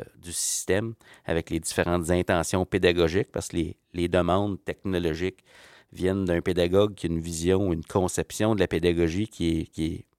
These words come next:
qui est bien à lui, tu sais, là. Fait que je me dis, en, en deuxième année,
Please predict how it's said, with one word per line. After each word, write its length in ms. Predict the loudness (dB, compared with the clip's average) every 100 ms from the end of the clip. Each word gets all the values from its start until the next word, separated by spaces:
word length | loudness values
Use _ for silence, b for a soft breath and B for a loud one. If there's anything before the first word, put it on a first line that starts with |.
| _
qui 100 | -4
est 40 |
bien 220 | 0 2
à 80 | 2
lui, 260 | 2 -2 -6
tu 60 | -6
sais, 140 | -4
là. 100 | -4 -8 b b _
Fait 60 | -8
que 60 |
je 60 | -2
me 100 | -2
dis, 260 | 0 2 2
en, 200 | 0 -6 -6
en 160 | -2 0
deuxième 440 | 0 0 2 2
année, 320 | 2 2 0